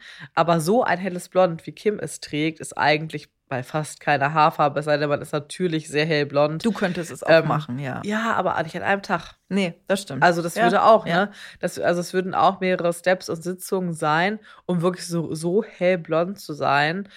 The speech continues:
Speaker 1: Generell ist natürlich die Blondierung sowieso sehr aggressiv
Speaker 2: Ja.
Speaker 1: und eh nicht empfehlenswert. Aber man sah bei ihr halt auch, und da muss man halt mal überlegen, sie hat schon wirklich alle Möglichkeiten, finanziell, expertenmäßig dieser Welt,
Speaker 2: Mhm.
Speaker 1: ähm,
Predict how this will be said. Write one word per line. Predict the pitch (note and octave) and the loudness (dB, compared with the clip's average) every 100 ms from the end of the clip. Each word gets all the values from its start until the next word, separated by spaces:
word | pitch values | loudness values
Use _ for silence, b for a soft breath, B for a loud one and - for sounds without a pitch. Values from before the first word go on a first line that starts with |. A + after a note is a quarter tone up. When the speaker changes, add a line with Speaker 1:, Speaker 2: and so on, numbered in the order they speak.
| B B | B B
Speaker 1:
Generell | - E3+ E3 F3+ | -2 2 2 2
ist | - | -2
natürlich | D#3+ D#3+ | -10 -10
die | D#3 | -6
Blondierung | D#3 D3+ D#3 D3+ | -6 -4 -6 -6
sowieso | D#3 D3+ D#3 | -4 -4 -4
sehr | C#3+ D3+ - | 0 0 2
aggressiv | - - - - E3+ F#3 | -2 -8 -14 -6 -4 -2
Speaker 2:
Ja. | D#3 | -4
Speaker 1:
und | D3+ D#3+ - - | -6 -10 -10 0
eh | F3 | 0
nicht | G3 G3 | 0 -2
empfehlenswert. | F#3 F#3 G3+ G3 F#3+ - F#3 F#3 F#3+ - B B B - | -4 -2 0 0 0 -4 2 4 4 0 B B B 2
Aber | F3 | 4
man | E3 E3 | 4 2
sah | D#3+ E3+ | 4 6
bei | E3+ E3+ | 6 2
ihr | D#3 E3 | 0 -4
halt | E3 D3+ - | -2 -2 -2
auch, | - C#3 D3 G3 C#4+ - - _ _ | 0 2 4 4 2 -2 -20 _ _
und | D#3+ D#3+ | -8 0
da | D3+ | 2
muss | D3+ F#3 - | 0 -4 0
man | E3 D#3+ F3+ | 0 2 -2
halt | D#3 | -2
mal | D3+ | 0
überlegen, | D3 C#3+ D3+ F3 E3+ | 0 0 0 0 -4
sie | D#3 | -2
hat | F3 E3+ | -2 0
schon | - F3+ | -2 -2
wirklich | E3 D#3+ D#3+ - | -4 -8 -10 -2
alle | D#3+ G3+ | 0 2
Möglichkeiten, | F3 D#3 E3 F#3+ - - F3+ F3+ E3+ F3 | 2 0 0 -6 -4 4 4 4 -4 -8
finanziell, | - F#3+ F#3 F#3 E3+ E3+ E3+ F3 E3+ B B B B - | -6 -2 -2 -2 0 4 4 4 0 B B B B -2
expertenmäßig | F3+ - - G3+ F3+ F#3 E3+ E3+ E3+ F3 | -2 -2 2 6 6 4 -4 -2 -2 -6
dieser | F3 E3+ D#3+ D#3 | -2 2 4 6
Welt, | F3 D#3+ F3+ G3 F#3 | 6 8 6 4 2
Speaker 2:
Mhm. | F3 | 4
Speaker 1:
ähm, | E3+ E3 D#3+ | 2 2 -8